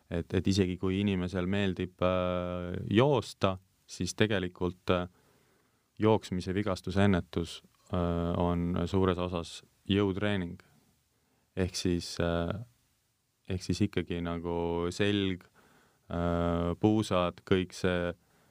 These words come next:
äh, need lihased peaks nagu ka jooksjal tugevad olema ja, ja tingimata sa ei saa seda kõike nagu jooksuga kätte. Et, et siis ongi, et tegelikult neid erinevaid alasid kombineerides on see, äh, tulemus tervislikum kindlasti.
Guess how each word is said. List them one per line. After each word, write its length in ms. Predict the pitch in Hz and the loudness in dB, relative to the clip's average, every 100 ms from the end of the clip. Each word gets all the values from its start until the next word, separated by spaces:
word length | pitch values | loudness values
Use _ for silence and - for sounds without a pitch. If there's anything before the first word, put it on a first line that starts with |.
| _ | _
äh, 240 | - 90 95 87 | -8 -6 -4 0
need 260 | 98 92 | 2 2
lihased 420 | 90 104 92 90 85 | 2 0 0 -2 -4
peaks 320 | - 87 - | 0 0 0
nagu 180 | 90 90 | -2 0
ka 120 | 90 98 | 4 4
jooksjal 400 | 113 98 - 80 | 4 0 -6 -4
tugevad 400 | 95 85 87 87 | -2 -2 -6 -4
olema 380 | 87 85 85 85 | -4 -2 -2 -2
ja, 40 | |
ja 120 | - 87 | 0 2
tingimata 580 | 98 98 87 87 - | 4 2 -2 -6 -6
sa 120 | 101 87 | 0 0
ei 80 | |
saa 200 | 85 98 | 2 0
seda 200 | 87 87 | 0 -2
kõike 300 | 87 90 - 85 | 0 0 2 0
nagu 140 | 87 | 4
jooksuga 420 | 98 107 - 87 | 4 2 -2 2
kätte. 380 | 131 139 - 85 - _ _ _ _ _ | 2 2 -2 -6 -6 _ _ _ _ _
Et, 260 | 87 82 - | -4 -4 -2
et 140 | 90 | -4
siis 160 | - 87 | -2 -2
ongi, 280 | 98 92 82 | 2 2 0
et 80 | 82 | -2
tegelikult 400 | 92 85 85 87 | -2 -4 -4 -4
neid 160 | 87 87 | -2 2
erinevaid 460 | 98 101 87 85 | 2 2 -2 -2
alasid 380 | 95 104 87 90 | 0 2 0 -2
kombineerides 720 | - 87 92 113 107 85 85 87 | 0 2 4 4 2 -2 -6 -4
on 160 | 85 | -4
see, 200 | 85 87 85 - _ _ _ _ | 0 0 -2 -6 _ _ _ _
äh, 460 | 87 85 82 82 87 | -10 -6 -6 -6 -6
tulemus 640 | - 104 92 87 - - | 0 0 0 -6 -10 -6
tervislikum 580 | - 113 95 - - 85 | 2 2 2 -4 -8 -2
kindlasti. 480 | 87 85 85 - | 0 0 -2 -10